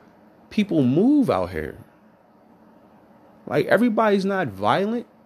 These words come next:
you know, but everybody can get violent. Don't matter who you are. If you put in the wrong situation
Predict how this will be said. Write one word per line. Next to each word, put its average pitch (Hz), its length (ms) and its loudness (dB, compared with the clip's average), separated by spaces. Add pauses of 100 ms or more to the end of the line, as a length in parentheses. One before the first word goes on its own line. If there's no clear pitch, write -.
(680)
you 113 80 -4
know, 143 160 2
but 156 220 0
everybody 170 440 -2
can 214 600 -2
get 131 240 2
violent. 95 500 -2 (760)
Don't 185 200 2
matter 208 280 4
who 220 200 2
you 180 240 4
are. 90 240 -2 (200)
If 131 160 -8
you 226 100 2
put 208 320 -2
in 180 140 -6
the 175 80 0
wrong 185 340 0
situation 180 840 -2